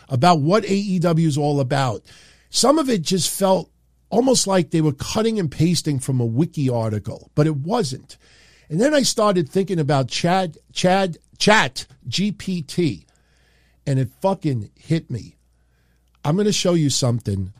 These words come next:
right now. Let's do one for an example. Let's do one for an example. All right, so we're gonna go to here. Let's go to enter. All right, so, okay, so we're gonna go here. Now, if you look on the bottom,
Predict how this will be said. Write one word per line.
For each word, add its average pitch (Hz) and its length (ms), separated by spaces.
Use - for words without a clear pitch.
right 117 240
now. 110 180
Let's 151 300
do 175 180
one 135 600
for 131 240
an 120 80
example. 104 600
Let's 117 240
do 143 100
one 127 300
for 131 180
an 120 80
example. 101 540
All 113 60
right, 101 160
so 113 120
we're 131 140
gonna 202 160
go 170 380
to 131 580
here. 131 560
Let's 127 220
go 147 200
to 180 140
enter. 160 440
All 127 100
right, 143 380
so, 139 840
okay, - 400
so 156 240
we're 156 140
gonna 208 160
go 233 160
here. 196 320
Now, 160 160
if 135 100
you 156 120
look 247 360
on 202 240
the 156 100
bottom, 117 680